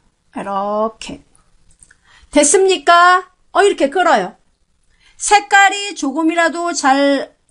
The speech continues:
안 맞는 느낌이다. 그러면 다시 클릭하고 채우기 색에서 스포이트를 이용해서 여러분이 원하는 색상으로 얼마든지, 예, 선택을 하면 됩니다. 이렇게.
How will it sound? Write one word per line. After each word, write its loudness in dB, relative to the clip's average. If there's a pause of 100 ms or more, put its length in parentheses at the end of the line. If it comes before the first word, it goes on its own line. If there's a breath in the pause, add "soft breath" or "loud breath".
안 0
맞는 2
느낌이다. 2 (260)
그러면 -4
다시 -6
클릭하고 -4 (500)
채우기 0
색에서 2
스포이트를 -2
이용해서 -2
여러분이 0
원하는 0
색상으로 -2
얼마든지, -2 (240 soft breath)
예, -4
선택을 -2
하면 0
됩니다. -14
이렇게. -6